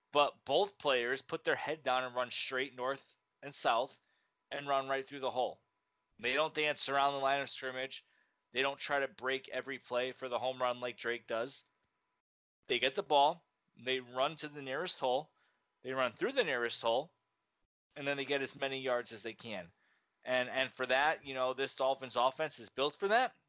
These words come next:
Walton is built for that. Drake wasn't. Now Kalen Ballage is going to get a shot on Sunday when they take on the Indianapolis Colts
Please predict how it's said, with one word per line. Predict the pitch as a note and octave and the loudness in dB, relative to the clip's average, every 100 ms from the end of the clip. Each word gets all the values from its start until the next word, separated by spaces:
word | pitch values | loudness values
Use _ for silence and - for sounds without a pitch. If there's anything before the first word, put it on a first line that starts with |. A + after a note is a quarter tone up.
| _ _ - | _ _ -2
Walton | B2+ C#3+ C#3+ | 0 0 -4
is | C#3+ - | -8 -6
built | C#3+ C#3 | -4 -4
for | - | -2
that. | C#3 D#3 - | 2 2 2
Drake | B2+ A#2+ - | -2 -4 -4
wasn't. | A#2 E3 G3+ A#3 - - _ _ _ _ | 0 0 0 -4 -8 -16 _ _ _ _
Now | A2+ C3 | 0 0
Kalen | - D3+ D#3 | 2 0 0
Ballage | C3+ C3+ C#3+ D#3+ | 0 4 4 4
is | C#3+ | 0
going | C#3 C#3 | -4 -6
to | C3 | -4
get | C3 | -6
a | - | -4
shot | - C3+ B2+ | 0 0 0
on | A#2+ | -4
Sunday | - D3 C3 | -2 -2 -2
when | C3 B2 | -6 -6
they | A#2+ | -8
take | C3 B2+ | -6 -4
on | B2 | -4
the | B2 G2+ | -6 -10
Indianapolis | C3 C3 B2+ A2+ A#2 - | -8 -2 0 0 -4 -2
Colts | G3 F3 D3 - | 4 4 2 -6